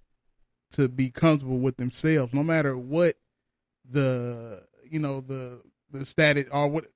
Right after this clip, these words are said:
whatever the status is for everybody else. Like, love yourself. It's women that will really, uh, as they say, beat they face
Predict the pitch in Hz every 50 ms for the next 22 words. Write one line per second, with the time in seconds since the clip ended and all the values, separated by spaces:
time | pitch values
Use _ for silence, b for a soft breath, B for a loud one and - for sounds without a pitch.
0 | _ _ - 165 170 185 196 175 170 170 165 156 143 147 147 156 147 - - 165
1 | 170 160 160 147 165 165 160 147 - 147 143 165 160 170 160 151 147 139 143 139
2 | 147 175 180 147 - - 127 120 117 - _ _ _ _ _ _ _ _ - 131
3 | 151 160 156 147 143 139 - - 170 156 117 110 120 151 160 139 135 151 170 185
4 | 180 165 151 147 139 139 139 139 131 123 117 107 117 135 151 165 180 175 170 156
5 | 147 139 _ _ _ _ _ _ _ _ - 117 117 _ _ - 143 143 139 135
6 | 131 127 123 135 143 131 151 160 160 - 170 160 143 131 131 120 - 170 175 165
7 | - 160 151 151 143 - - 185 180 147 139 139 147 - -